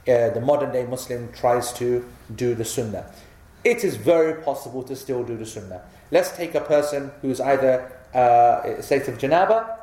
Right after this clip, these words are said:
Okay, let's just use person who's state of janaba. Okay, or a person who needs to go, go to, go to, uh, uh,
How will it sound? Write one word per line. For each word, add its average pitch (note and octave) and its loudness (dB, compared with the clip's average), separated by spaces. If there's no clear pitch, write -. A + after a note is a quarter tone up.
Okay, C#3+ -4
let's - 0
just C4 -6
use F#3 -4
person E3 0
who's D3 -6
state C#3+ -6
of A#2 -10
janaba. G#2+ -6
Okay, D3 -2
or C#4+ 4
a - -2
person D3 0
who C#3 -6
needs C3 -6
to C3 -14
go, B2+ 0
go A#2+ -2
to, A#2 -2
go A#2+ 0
to, A2+ -6
uh, A2 0
uh, - -2